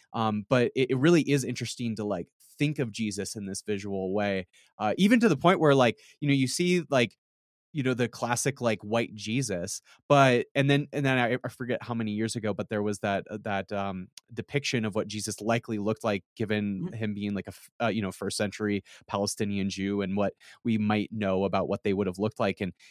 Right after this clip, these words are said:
Speaker 1: it's just, like, it's so jarring to, like, "Oh, th-, like,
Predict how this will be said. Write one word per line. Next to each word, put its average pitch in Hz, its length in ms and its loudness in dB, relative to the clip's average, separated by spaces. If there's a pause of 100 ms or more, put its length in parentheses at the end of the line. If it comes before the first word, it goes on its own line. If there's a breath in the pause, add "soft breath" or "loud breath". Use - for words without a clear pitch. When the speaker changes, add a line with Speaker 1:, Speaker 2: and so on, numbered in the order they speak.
(120)
Speaker 1:
it's - 140 0
just, 160 160 4
like, 139 120 6
it's 131 160 2
so 180 160 6
jarring 139 380 4
to, 104 80 -2
like, 98 300 -2
"Oh, 180 160 8
th-, 95 180 -12 (400)
like, 117 200 0